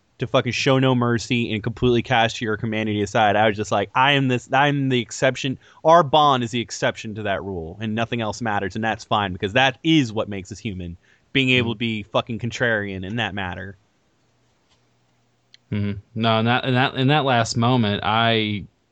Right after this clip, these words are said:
Speaker 2: thought that a, a bullet would be wasted on me. My, my, my fate's already sealed. I'm either gonna die or I'm gonna turn. Like, y-, there's no saving me, you know? Like, you need to get out, you need to get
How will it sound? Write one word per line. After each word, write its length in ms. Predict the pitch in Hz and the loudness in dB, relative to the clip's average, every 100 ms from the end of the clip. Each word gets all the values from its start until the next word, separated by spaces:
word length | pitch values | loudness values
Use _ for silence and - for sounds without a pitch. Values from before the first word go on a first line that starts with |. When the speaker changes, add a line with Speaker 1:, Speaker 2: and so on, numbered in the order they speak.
| _ | _
Speaker 2:
thought 260 | 117 107 104 | 0 0 0
that 120 | 107 | -2
a, 180 | 101 - | -2 -4
a 40 | |
bullet 320 | 101 110 110 98 | -4 0 0 0
would 140 | 101 | -2
be 120 | 104 | -2
wasted 400 | 98 98 98 101 | 0 0 0 -2
on 340 | 98 98 98 98 | 0 0 -2 -2
me. 220 | 98 95 _ _ _ | -6 -6 _ _ _
My, 200 | 107 107 | 0 0
my, 200 | 107 117 | 2 0
my 180 | 117 123 | 2 2
fate's 280 | 120 123 - | 2 0 2
already 360 | 110 110 101 101 | 2 2 0 -2
sealed. 380 | - 104 104 | -2 -2 -2
I'm 160 | 101 110 | 0 0
either 180 | 110 110 | 0 0
gonna 220 | 107 101 | 2 0
die 340 | 95 101 104 | 2 2 2
or 80 | 104 | 2
I'm 120 | 101 101 | 0 -2
gonna 180 | 98 | -4
turn. 440 | 95 107 98 95 92 _ _ _ | -4 -2 -2 -2 -4 _ _ _
Like, 220 | 95 98 - | -4 -4 -2
y-, 140 | 107 | -4
there's 180 | 107 113 | 0 0
no 140 | 113 107 | 0 0
saving 420 | 113 101 98 101 | 2 2 2 0
me, 300 | 98 98 98 - | 2 0 -2 -2
you 120 | 101 | 0
know? 220 | 98 101 | 2 2
Like, 200 | 101 101 | 2 2
you 100 | 104 | 4
need 220 | 110 107 | 4 4
to 60 | 107 | 2
get 140 | 104 | 4
out, 280 | 104 104 90 | 4 4 2
you 60 | 98 | 0
need 180 | 98 | 0
to 60 | 101 | 0
get 300 | 104 101 | 0 0